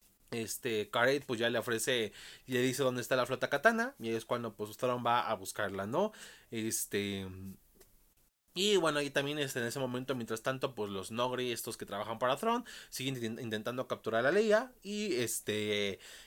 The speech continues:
y pues, bueno, ahí es cuando Leia se da cuenta de que Darth Vader los había librado de que su planeta fuera destruido por un desastre ecológico,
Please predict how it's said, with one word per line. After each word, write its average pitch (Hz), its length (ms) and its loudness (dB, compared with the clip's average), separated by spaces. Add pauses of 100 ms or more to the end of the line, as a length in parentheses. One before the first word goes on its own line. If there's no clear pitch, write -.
y 110 120 -4
pues, 117 160 -2
bueno, 123 160 -2
ahí 127 80 0
es 123 80 -4
cuando 127 260 0
Leia 123 240 2
se 127 100 -2
da 113 140 2
cuenta 120 300 2
de 113 100 0
que 110 100 0
Darth 117 200 2
Vader 123 220 2
los 120 200 -2
había 113 160 2
librado 117 400 2
de 170 140 -2
que - 100 -14
su 107 140 -10
planeta 107 340 -2
fuera 113 300 0
destruido 110 520 -4
por 107 140 -8
un 110 100 -4
desastre 107 380 -6
ecológico, 196 640 0